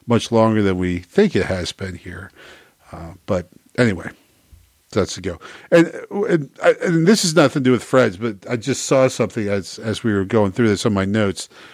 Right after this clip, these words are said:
that I meant to say, and maybe just bring it up later. I just, uh, so I'll kind of bring it up now. Maybe we'll talk about it next episode, 'cause it probably bears some talking about it. But the point where Amalia is looking at the maps and she says, "I'm not from here,"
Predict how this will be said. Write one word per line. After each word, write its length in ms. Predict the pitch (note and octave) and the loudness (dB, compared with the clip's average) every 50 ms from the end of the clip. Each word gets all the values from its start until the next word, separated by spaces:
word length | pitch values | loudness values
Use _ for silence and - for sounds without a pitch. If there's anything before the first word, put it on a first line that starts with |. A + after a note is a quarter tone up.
| - _ _ _ _ _ - | -20 _ _ _ _ _ -6
that 240 | - A2 G#2 G#2 G2+ | -4 -2 -2 -4 -6
I 100 | A2 A2 | -8 -8
meant 220 | G2 G#2+ G#2+ G2+ - | -6 -6 -6 -6 -8
to 80 | G#2+ | -10
say, 400 | F#2+ - - A#2+ A2 G#2+ A2 A#2+ | -6 -2 0 0 0 0 0 0
and 80 | C#3 C#3+ | 2 4
maybe 280 | F3 A3 A3+ G#3 E3 | 4 4 4 2 -2
just 340 | C#3 B2+ C#3+ B2 - - _ | 0 0 -2 -2 -4 -8 _
bring 300 | - C3 B2 D3 C#3 B2 | -16 -6 -2 0 2 2
it 60 | B2 | 2
up 240 | A#2 A2+ G#2+ - - | 2 0 0 -2 -4
later. 220 | A2+ A#2+ A2+ A2 A2 | -2 0 0 0 0
I 80 | A2+ | -2
just, 160 | C3 D3 - - | -4 -6 -4 0
uh, 200 | F3 F3+ D#3 - | 2 2 2 0
so 180 | - - G3 E3 E3 | 2 2 2 4 4
I'll 100 | E3 D#3 | 2 0
kind 180 | - - C4 A#3+ | 0 0 0 0
of 60 | C3+ | 0
bring 140 | D3 D3+ C#3 | 0 2 2
it 40 | |
up 100 | C3 B2 | 2 2
now. 200 | B2 B2+ A#2+ A#2 | 2 2 2 2
Maybe 440 | A2+ A2+ B2 C3 B2+ B2+ B2 A#2+ G#2+ - - - - - - _ | 2 2 2 2 4 2 2 -2 -2 -6 -12 -20 -20 -20 -12 _
we'll 140 | - C3 B2+ | 0 0 0
talk 320 | B2 - - A#2+ A#2 A2+ A2+ | 0 2 2 2 2 2 0
about 220 | G#2+ A#2+ A#2+ A2 | -2 0 0 0
it 100 | G#2 F2+ | 0 -2
next 460 | A2+ A2+ A#2 G#2+ - - - - _ _ - | -2 0 0 0 -2 -6 -10 -12 _ _ -8
episode, 420 | A2 G#2+ - - - A2+ G2 F#2 | -6 -6 -6 -6 -4 -4 -4 -4
'cause 120 | - B2 A#2 | -4 -6 -6
it 60 | A2+ | -4
probably 220 | - F#3+ F3+ C#3 | -4 -2 -2 -2
bears 260 | G#2+ - A#2+ G#2 F2+ | -2 -2 -2 -2 -2
some 120 | - G#2 F#2 | -4 -8 -6
talking 180 | - A2 F#2+ | -4 -4 -4
about 120 | F2+ F2 F#2 | -4 -6 -10
it. 80 | F2+ - - - - - _ | -12 -12 -18 -20 -20 -8 _
But 200 | - C#3 A#2+ G#2+ | 0 0 2 0
the 80 | - - | -2 -2
point 340 | - - E3+ E3+ D#3+ C3+ | 2 4 4 4 4 4
where 420 | C#3 C3+ C3 B2+ B2 A#2+ A#2 G#2 - _ _ _ _ _ _ _ | 4 6 6 6 6 6 4 2 -2 _ _ _ _ _ _ _
Amalia 400 | - C3 B2+ B2+ C3 C#3 C3+ C3 | 0 2 4 6 6 6 6 4
is 140 | A#2 G2 - | 4 2 2
looking 180 | C#3+ A#2 A2+ B2+ | 2 2 2 2
at 100 | A#2+ G#2 | 2 2
the 80 | A2 | 2
maps 340 | G#2+ A#2 A#2 A2 G#2+ - - | 2 4 4 4 2 0 -2
and 80 | - - | -6 -6
she 120 | - A2+ | -4 -2
says, 260 | - - C#3 A2+ F#2+ - | 0 2 2 0 0 0
"I'm 180 | - B2 B2 B2 | -2 -2 0 0
not 220 | B2 A#2 A2+ G2+ - | 0 0 0 -2 -2
from 280 | - - A2+ G#2 F#2 | -2 0 0 0 0
here," 360 | E2+ F#2 F2 E2 E2 - - | -2 -6 -10 -12 -12 -16 -18